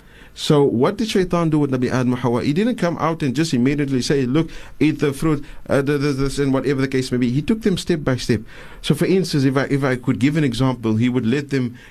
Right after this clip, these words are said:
you know, Allah subhanahu wa ta'ala told them, "La taqrabu," don't come close to this tree. So Shaitan would say, "You know what, okay, from a distance you can see it. Just,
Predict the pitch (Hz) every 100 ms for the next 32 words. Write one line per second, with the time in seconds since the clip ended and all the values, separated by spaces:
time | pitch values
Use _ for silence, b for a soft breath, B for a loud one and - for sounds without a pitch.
0 | - 127 135 127 127 135 135 131 127 127
1 | 120 127 123 117 113 143 143 165 175 B
2 | - 113 135 156 147 139 135 139 196 -
3 | - - 120 131 135 139 135 156 147 139
4 | 131 180 - - - 180 139 - - -
5 | - - - - B B B - - 127
6 | 120 - - - 123 147 139 127 151 170
7 | 185 180 - 147 156 131 117 - - 151
8 | 143 180 - 170 147 151 156 - 110 139
9 | - - - - - 220